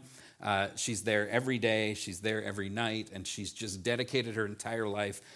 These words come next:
to being in the temple and praying. She was married for eight years and, uh, and then has been a widow ever since. And this is what she's been doing. And so she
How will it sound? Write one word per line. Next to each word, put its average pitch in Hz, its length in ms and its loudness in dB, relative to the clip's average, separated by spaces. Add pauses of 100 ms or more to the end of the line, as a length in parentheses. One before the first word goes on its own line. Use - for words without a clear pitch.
(140)
to - 80 -4
being 135 320 2
in 131 80 2
the 120 80 2
temple 101 500 -4 (360)
and 104 180 -4
praying. 90 460 -8 (540)
She - 120 -4
was 113 180 0
married 135 520 6
for 110 320 0 (480)
eight 135 240 6
years 131 640 6 (340)
and, 110 380 2
uh, 104 260 6
and 104 220 -2
then 104 300 0
has 92 200 -2
been 107 140 -4
a 104 60 -4
widow 98 460 -2
ever 87 220 -6
since. - 580 -12 (200)
And 98 120 -8
this 87 140 -8
is 87 80 -10
what 95 140 -6
she's 95 180 -4
been 107 140 -6
doing. 101 400 -2 (480)
And 127 100 -2
so 143 160 4
she 156 600 4